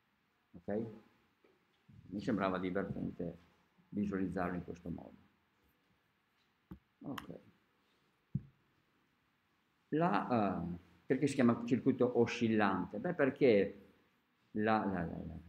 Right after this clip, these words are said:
il coinvolgimento, ecco, fatemi usare questo termine, dei due, dei due elementi del circuito, la capacità, quindi il condensatore e l'induttanza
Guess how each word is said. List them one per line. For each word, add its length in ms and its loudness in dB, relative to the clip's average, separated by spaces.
il 180 -2
coinvolgimento, 960 8
ecco, 240 -4
fatemi 300 -2
usare 240 0
questo 240 -8
termine, 480 -2
dei 200 2
due, 460 4
dei 160 2
due 160 6
elementi 400 4
del 140 -2
circuito, 760 -4
la 200 4
capacità, 840 0
quindi 180 2
il 60 0
condensatore 1000 2
e 120 6
l'induttanza 1000 0